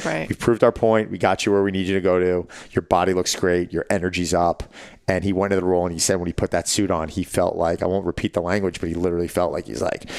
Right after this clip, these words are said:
Speaker 2: "F you, I can just," like, he's, he's playing Hellboy.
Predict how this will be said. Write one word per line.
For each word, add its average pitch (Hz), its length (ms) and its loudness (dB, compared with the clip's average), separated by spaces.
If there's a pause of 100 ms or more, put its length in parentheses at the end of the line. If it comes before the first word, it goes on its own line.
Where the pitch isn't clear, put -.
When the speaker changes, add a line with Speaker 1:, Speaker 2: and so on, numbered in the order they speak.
(460)
Speaker 2:
"F - 240 0
you, 98 240 0
I 90 100 0
can 110 160 -4
just," 92 320 -2 (140)
like, 104 160 -2
he's, 156 180 -2
he's 107 140 0
playing 127 260 0
Hellboy. 90 580 4